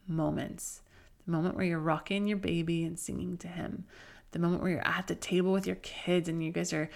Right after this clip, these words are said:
asking fun questions and playing a game. When you play with them for ten minutes, just ten minutes, and you're just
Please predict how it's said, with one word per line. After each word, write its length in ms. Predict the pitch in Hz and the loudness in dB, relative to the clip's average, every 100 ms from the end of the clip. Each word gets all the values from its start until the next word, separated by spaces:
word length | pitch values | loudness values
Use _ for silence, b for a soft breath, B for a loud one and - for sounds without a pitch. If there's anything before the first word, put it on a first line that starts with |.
| B B B | B B B
asking 400 | - 165 - 196 | -2 -2 2 2
fun 200 | 185 185 | 4 2
questions 460 | 180 165 165 - 165 | 2 0 0 0 -2
and 100 | 165 | -2
playing 300 | - 165 165 | -2 0 0
a 60 | 165 | 0
game. 540 | 147 160 156 156 160 B B B B | -2 0 0 -2 -6 B B B B
When 120 | 175 | 0
you 200 | 175 170 - - | 2 2 -2 -8
play 280 | - 175 | 2 4
with 140 | 208 196 | 4 4
them 140 | 170 | 0
for 100 | 165 - | -2 -6
ten 340 | - - 233 247 | 0 4 6 6
minutes, 280 | 247 190 - | 4 4 0
just 240 | 226 - | -2 -2
ten 420 | - 302 320 294 | 2 8 10 12
minutes, 320 | 294 320 269 | 12 12 10
and 140 | 220 208 | 6 4
you're 80 | 214 | 4
just 400 | 196 262 277 | 4 4 4